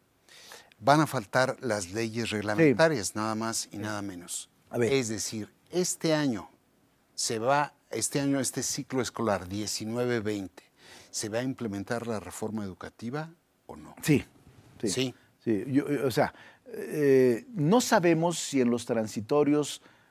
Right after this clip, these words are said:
Speaker 2: eh, coloquemos un plazo perentorio para la reforma reglamentaria, para las leyes reglamentarias, como en el caso de Guardia
Speaker 1: De Guardia
Speaker 2: Nacional,
Speaker 1: Nacional.
Speaker 2: como en el caso de extinción de dominio, que por cierto se concluye el veinticinco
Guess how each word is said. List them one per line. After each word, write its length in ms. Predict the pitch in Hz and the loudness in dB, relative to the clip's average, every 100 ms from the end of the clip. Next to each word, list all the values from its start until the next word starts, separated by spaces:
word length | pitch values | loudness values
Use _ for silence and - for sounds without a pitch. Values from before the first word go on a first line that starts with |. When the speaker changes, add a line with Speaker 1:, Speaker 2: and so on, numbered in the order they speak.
| _ | _
Speaker 2:
eh, 160 | - 107 104 | -10 -8 -2
coloquemos 880 | 113 113 110 143 143 131 131 117 - _ | 2 4 2 2 2 2 0 -4 -14 _
un 500 | 127 120 120 110 95 - _ _ - | -2 2 2 2 -2 -10 _ _ -2
plazo 340 | 143 151 151 | 0 2 -2
perentorio 880 | 113 117 110 110 - 135 120 117 117 110 | 0 0 2 -2 0 2 4 4 2 -2
para 260 | - 113 120 | -2 2 2
la 140 | 113 | 2
reforma 640 | 101 107 101 135 131 127 123 | -2 -6 -6 -2 0 0 0
reglamentaria, 1000 | 107 104 101 104 98 92 - 82 76 - - - _ | -2 -4 -2 -2 -2 -4 -6 -8 -10 -20 -20 -20 _
para 240 | - 107 104 | -6 -4 -2
las 180 | 104 104 | -2 0
leyes 260 | 120 120 | 2 2
reglamentarias, 760 | 101 92 95 98 117 175 170 160 | 0 -4 -6 -4 0 2 2 0
como 180 | - 117 | -2 -2
en 80 | 107 | -2
el 100 | 101 | -2
caso 240 | 139 - | -2 0
de 80 | 120 | -2
Guardia 280 | 104 113 113 | 2 4 4
Speaker 1:
De 80 | 107 | 2
Guardia 360 | 101 117 110 107 | 6 6 8 4
Speaker 2:
Nacional, 120 | 175 180 98 90 | 2 0 -4 -6
Speaker 1:
Nacional. 60 | 85 | -8
Speaker 2:
como 220 | 117 113 | -4 -2
en 80 | 113 | 0
el 120 | 113 | -2
caso 300 | - 123 - | -2 -2 -2
de 80 | 107 | -4
extinción 540 | 104 - 110 101 120 | -4 -6 -8 -4 -2
de 80 | 120 | 0
dominio, 500 | 120 131 170 180 185 | 0 0 0 0 -2
que 100 | - | -2
por 220 | 104 104 98 | -4 -6 -2
cierto 320 | 139 131 151 | 0 0 -2
se 180 | 123 104 | -2 -4
concluye 600 | 104 104 131 135 135 143 - - - | -6 -4 0 0 0 -2 -6 -20 -6
el 180 | 123 107 | -4 0
veinticinco 840 | 117 110 110 - 151 160 170 190 | -2 -2 -6 -4 -4 -2 -2 -6